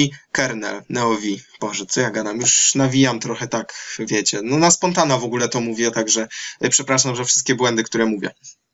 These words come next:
Gdy już, y, wgra nam się kernel, y, Fusion Xperia Neo V, klikamy Reboot Device System in-, into System.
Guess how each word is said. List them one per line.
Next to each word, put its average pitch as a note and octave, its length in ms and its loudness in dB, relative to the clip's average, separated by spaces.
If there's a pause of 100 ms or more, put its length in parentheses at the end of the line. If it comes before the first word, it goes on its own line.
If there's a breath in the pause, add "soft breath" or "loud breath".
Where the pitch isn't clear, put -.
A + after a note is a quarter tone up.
(380)
Gdy C#3 200 4
już, E3 280 8
y, B2+ 380 0
wgra D3 240 2
nam D3 140 4
się C3+ 160 2
kernel, C3+ 440 0 (320 loud breath)
y, B2 160 6
Fusion D3+ 460 6
Xperia C3+ 480 0
Neo A2+ 240 2
V, B2+ 120 4 (380 loud breath)
klikamy D3 400 4
Reboot C#3 360 2
Device B2+ 380 2
System A2+ 560 0
in-, C3 260 2 (220)
into C3 320 4
System. C3+ 500 4